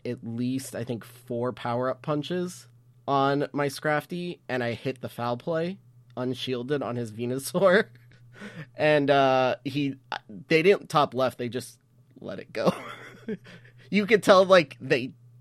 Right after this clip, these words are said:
they just dropped their phone, like, they didn't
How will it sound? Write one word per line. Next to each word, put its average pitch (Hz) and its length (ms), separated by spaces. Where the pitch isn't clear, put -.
they 143 160
just 139 240
dropped 127 260
their 120 140
phone, 123 500
like, 113 200
they 123 140
didn't 120 380